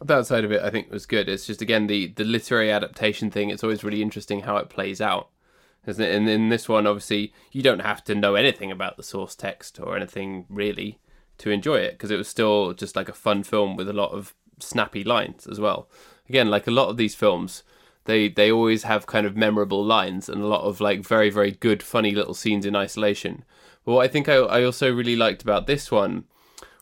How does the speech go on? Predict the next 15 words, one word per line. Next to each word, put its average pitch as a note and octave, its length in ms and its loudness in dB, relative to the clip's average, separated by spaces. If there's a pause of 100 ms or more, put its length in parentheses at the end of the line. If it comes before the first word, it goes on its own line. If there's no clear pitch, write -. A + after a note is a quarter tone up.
was A2 240 0
that G#2+ 320 2
there G#2+ 340 6
was G#2+ 240 0
nothing A#2 440 2
that A2 120 0
was G#2 160 -6
too A#2+ 440 0
kind A2+ 240 0
of G2+ 140 -4
vulgar A2 640 2
or G2 140 -6
crude G#2 720 -2
or, G#2 480 2
um, G2+ 480 0